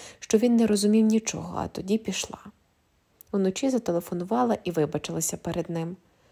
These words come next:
«Вибач мені, Джуде, це так непрофесійно з мого боку. Я прочитала все і просто», трохи помовчала і глибоко вдихнула.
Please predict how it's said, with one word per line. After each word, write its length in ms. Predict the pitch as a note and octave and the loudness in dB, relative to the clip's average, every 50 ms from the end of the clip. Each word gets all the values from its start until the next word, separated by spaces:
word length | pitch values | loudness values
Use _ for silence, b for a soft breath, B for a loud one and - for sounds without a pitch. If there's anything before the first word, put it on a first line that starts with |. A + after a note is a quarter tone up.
| _ _ _ _ _ _ _ _ _ - | _ _ _ _ _ _ _ _ _ -8
«Вибач 460 | A3 G#3+ A#3 A3+ G#3+ F#3+ - - - | -2 0 2 2 2 0 -4 -4 -4
мені, 200 | G3 F#3+ F#3 F#3 | -2 0 0 0
Джуде, 320 | F3+ - F#3+ F#3 F#3 - B B B B B B B B | 0 0 0 0 0 0 B B B B B B B B
це 120 | - - A#3+ | -4 2 4
так 200 | - C#4+ - - | 4 4 6 4
непрофесійно 720 | B3+ A#3+ - A#3+ A3+ - A#3+ A#3 - - F4+ D#4+ D#4 C4+ | 2 2 2 0 -2 -2 -2 -2 0 2 4 6 6 6
з 80 | A3+ G3+ | 6 6
мого 260 | G#3+ G#3+ G3 G3 G3+ | 6 6 6 4 4
боку. 340 | F3+ F3+ F#3 F3+ - - G#3+ | 4 4 4 4 4 6 4
Я 100 | A3 A3 | 4 4
прочитала 560 | - A#3+ A3 - B3+ A#3+ - E4+ F4 E4+ D4+ | 4 0 -2 -2 -2 0 2 2 4 6 6
все 340 | C4 - - - A#3 G#3+ A#2+ | 6 6 4 4 6 4 4
і 60 | D#3+ | 2
просто», 540 | A3 - - D4 D4 - - - C4 B3 B3+ B B B B B B B B B B _ _ _ _ - | 2 2 2 2 2 4 6 8 8 8 6 B B B B B B B B B B _ _ _ _ -10
трохи 280 | - - A#3 - - | -8 -8 -4 -2 -4
помовчала 640 | G#3+ - - F#3+ F#3+ F#3+ F#3+ - - A#3+ A#3+ A3 G#3 | -4 -2 -2 0 0 -2 -2 -4 -6 -4 -2 0 0
і 60 | G3 | 0
глибоко 440 | F#3+ F3+ G3+ F#3+ F#3+ F#3+ F#3 - F#3 | 0 0 -2 -2 -2 -4 -4 -4 -2
вдихнула. 580 | F3 F3+ F#3+ - - - F3+ E3 D#3+ D#3+ F3 | -2 -2 -4 -4 -6 -8 -6 -6 -6 -6 -8